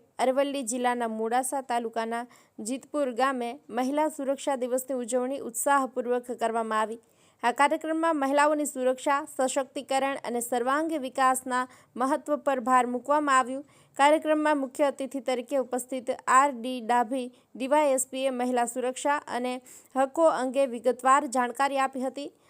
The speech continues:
અને સમાજમાં મહિલાઓની ભૂમિકાને મજબૂત કરવાની જરૂરિયાત પર ચર્ચા કરી હતી. આ પ્રસંગે આર ડી ડાભી દ્વારા જણાવ્યું કે મહિલાઓની સુરક્ષા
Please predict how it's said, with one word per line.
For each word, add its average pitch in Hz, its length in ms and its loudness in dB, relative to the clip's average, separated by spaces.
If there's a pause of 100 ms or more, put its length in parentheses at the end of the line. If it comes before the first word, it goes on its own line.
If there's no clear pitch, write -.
(140)
અને 240 140 0
સમાજમાં 302 640 0
મહિલાઓની 262 500 2
ભૂમિકાને 247 580 -2
મજબૂત 233 480 -6
કરવાની 247 420 -2
જરૂરિયાત 247 560 -2
પર 240 160 -2
ચર્ચા 233 400 -4
કરી 220 280 -6
હતી. 226 260 -10 (520)
આ 240 80 6
પ્રસંગે 277 540 0
આર 247 280 4
ડી 240 140 -6
ડાભી 240 300 2
દ્વારા 262 320 2
જણાવ્યું 247 600 -2
કે 269 80 -4
મહિલાઓની 285 680 2
સુરક્ષા 254 600 0